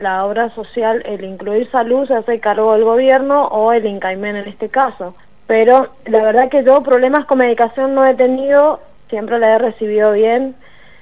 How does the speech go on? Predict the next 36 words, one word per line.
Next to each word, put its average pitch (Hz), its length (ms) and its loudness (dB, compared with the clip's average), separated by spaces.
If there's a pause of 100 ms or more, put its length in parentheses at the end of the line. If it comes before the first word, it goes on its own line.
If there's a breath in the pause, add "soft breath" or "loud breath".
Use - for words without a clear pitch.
(120 soft breath)
El 208 180 -4
tema 262 340 2
son 254 200 2
las 254 100 2
obras 240 380 2
sociales, 233 760 -2 (120)
eh, 185 380 -4
por 180 100 -10
ejemplo, 208 400 -8
pami, 233 460 0
osep 240 400 -2
y 220 60 -2
demás, 247 380 -2
se 262 60 -2
demoran 233 460 0
mucho 240 460 -2
en 202 100 -6
el 196 140 -8
tema 208 240 -4
de 214 60 -2
la 208 80 -2
entrega 208 400 -2
al 220 100 -2
paciente 208 500 -6
trasplantado, 214 840 -2 (340 loud breath)
y 226 120 -4
más 269 220 -2
cuando 240 440 -2
se 185 140 -2
trasplanta 214 1080 0
muy 226 160 -2
poquito, 240 640 -2
tienen 220 340 -2
que 220 80 -10
esperar 214 340 -4
a 196 140 -2